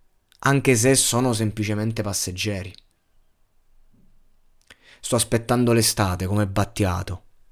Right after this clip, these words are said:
Nel suo disco meno conosciuto, Il vuoto, onestamente il mio preferito.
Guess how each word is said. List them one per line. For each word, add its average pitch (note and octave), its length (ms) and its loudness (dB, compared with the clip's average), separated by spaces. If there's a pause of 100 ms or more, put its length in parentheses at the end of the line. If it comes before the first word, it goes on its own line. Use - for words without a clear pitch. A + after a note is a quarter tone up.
(280)
Nel A2+ 180 2
suo C3+ 160 4
disco C3+ 280 4
meno B2+ 220 6
conosciuto, A#2 680 2
Il A2+ 120 4
vuoto, G2+ 560 4 (380)
onestamente A#2+ 560 2
il G#2+ 80 4
mio G#2+ 100 2
preferito. G2 560 -4